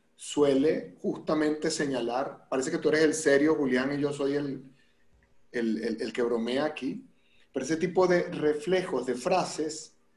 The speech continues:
justamente empiezan a ponernos en evidencia al inconsciente ese que irresponsablemente nos maneja y nos controla.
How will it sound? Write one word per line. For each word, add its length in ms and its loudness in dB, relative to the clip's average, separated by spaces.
justamente 920 0
empiezan 580 0
a 100 -4
ponernos 380 -2
en 120 -4
evidencia 540 2
al 200 2
inconsciente 1000 0
ese 440 -6
que 120 2
irresponsablemente 1800 0
nos 260 -6
maneja 480 -4
y 40 -2
nos 160 -6
controla. 720 -8